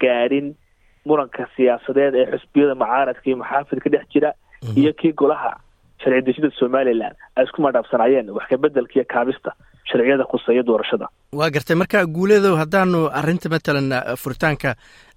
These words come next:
Speaker 2: eh, xisbiyada aadno, xisbiyada mucaaradka ahu maxay ku diidan yihiin in xisbiyada la furo oo doorashadooda, eh, la qabto ka hortan madaxweynaha?
Speaker 1: Walaal, laba sababood bay ka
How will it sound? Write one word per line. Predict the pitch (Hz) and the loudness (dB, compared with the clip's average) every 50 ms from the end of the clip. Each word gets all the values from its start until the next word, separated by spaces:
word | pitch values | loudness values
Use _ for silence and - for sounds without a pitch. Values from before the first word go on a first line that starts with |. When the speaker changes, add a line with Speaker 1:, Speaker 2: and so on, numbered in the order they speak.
| _ | _
Speaker 2:
eh, | - 117 123 117 | -6 -4 -4 -4
xisbiyada | - - - 135 123 117 117 110 131 127 131 147 156 156 151 147 135 123 | -4 -6 -8 -8 -6 -8 -8 -6 -2 0 2 2 2 2 0 -2 -2 -2
aadno, | 123 120 120 117 117 117 110 | -2 -4 -4 -4 -4 -6 -6
xisbiyada | - 135 123 127 131 147 175 185 175 | -6 -8 -8 -6 -4 -2 -2 0 0
mucaaradka | 160 151 143 135 151 165 170 170 143 - - 151 135 127 | -2 -2 -2 -2 0 0 0 -2 -4 -4 -2 -2 0 0
ahu | 131 131 131 117 - _ - - - _ _ _ - | 0 -2 -4 -4 -6 _ -18 -20 -20 _ _ _ -14
maxay | 110 - 185 175 - | -6 -2 -2 -2 0
ku | - - 196 | 0 -2 -2
diidan | 160 147 156 165 156 139 135 156 160 160 156 | -2 -2 -2 -2 -2 -2 0 0 2 2 2
yihiin | 147 135 135 131 131 127 127 127 - - | 0 0 -2 -2 -2 -2 -4 -6 -8 -8
in | - 143 147 | -6 -6 -6
xisbiyada | 147 - - 139 120 120 120 120 131 139 143 147 135 131 123 117 | -6 -6 -8 -8 -8 -8 -6 -2 0 2 2 2 2 0 -2 -2
la | 113 117 113 | -2 -4 -4
furo | 110 - - 127 131 135 131 123 | -6 -6 -6 -2 0 0 0 0
oo | 120 123 | 0 -2
doorashadooda, | 113 107 123 123 120 113 - - 160 147 131 127 120 110 117 110 - _ _ _ - - - _ - - | -2 -2 -2 -2 -2 -4 -4 -4 -4 -2 -2 -2 -2 -2 -4 -6 -8 _ _ _ -20 -20 -20 _ -12 -6
eh, | 123 123 | -4 -2
la | 120 120 123 | 0 0 0
qabto | - 131 120 - - - 131 127 - | -2 -4 -6 -4 -2 -2 -2 0 0
ka | - 147 | -2 -2
hortan | 135 131 - - 131 123 | -2 -2 -4 -6 -6 -4
madaxweynaha? | 120 117 107 104 117 123 120 120 104 - _ _ _ _ _ _ - - - - _ _ _ _ _ _ - _ _ - - - - - - - - - | -4 -4 -4 -4 -4 -4 -4 -4 -6 -8 _ _ _ _ _ _ -20 -20 -20 -20 _ _ _ _ _ _ -20 _ _ -20 -16 -12 -10 -10 -10 -10 -2 0
Speaker 1:
Walaal, | - 170 175 175 170 165 | 0 2 2 2 2 2
laba | 170 214 214 - | 0 0 -2 0
sababood | - 185 180 190 202 185 | 0 2 2 0 2 0
bay | 190 185 | 0 0
ka | - - 190 | 0 -2 -4